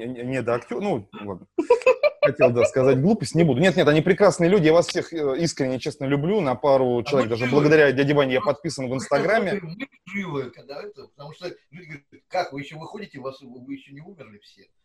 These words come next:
Speaker 2: Я говорю: «Нет, мы выходим». Удивительно вообще.
Speaker 1: Вот специально вот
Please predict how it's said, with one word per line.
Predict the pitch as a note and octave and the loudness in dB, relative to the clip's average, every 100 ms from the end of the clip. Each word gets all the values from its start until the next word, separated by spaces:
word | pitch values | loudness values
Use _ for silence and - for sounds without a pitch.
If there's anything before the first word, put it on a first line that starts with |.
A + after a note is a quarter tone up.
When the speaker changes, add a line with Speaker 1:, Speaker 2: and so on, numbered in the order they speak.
| _ _ | _ _
Speaker 2:
Я | F2+ | _
говорю: | F#2 | _
«Нет, | G2+ D3+ | -20 -20
мы | A2+ | _
выходим». | G2 _ A#2+ G3+ _ _ _ | _ _ _ _ _ _ _
Удивительно | _ E2 F2 _ _ E3+ | _ _ _ _ _ _
вообще. | _ _ _ _ - | _ _ _ _ -6
Speaker 1:
Вот | C#3 D3+ | -4 -2
специально | - E3+ G3 G3+ F3+ C#3 | -4 -2 2 4 4 2
вот | B2+ | -2